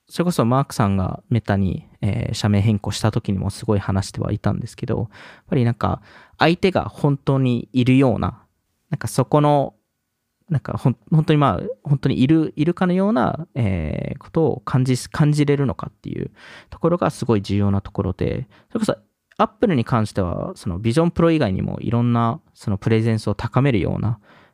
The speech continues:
えー、機能とか、えー、デバイスを出しているんですけど、最近アップルのAirPodsとか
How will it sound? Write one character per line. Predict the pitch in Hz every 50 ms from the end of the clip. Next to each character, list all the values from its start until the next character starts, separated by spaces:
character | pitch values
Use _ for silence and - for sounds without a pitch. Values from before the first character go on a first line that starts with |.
| _ -
え | - 101 - - - - - 151 - 160 147 131
ー、 | - _ _ _ _ _ _ _
機 | - - - 127
能 | 113 104 95 95
と | - 107
か、 | - - 98 104 - - _ _
え | - 107 107 -
ー、 | -
デ | 104 104 101
バ | 101 95
イ |
ス | 95 -
を | 95 98
出 | 101 95
し | - -
て | -
い | -
る | - -
ん |
で | - -
す | - -
け | 175
ど、 | 165
最 | 143 - 165 160
近 | - 175 165 156 147 - _
ア | - 135
ッ |
プ | - _ -
ル | 117 104
の | 104 101
AirPods | 104 104 - - 110 - - -
と | - -
か | - - 117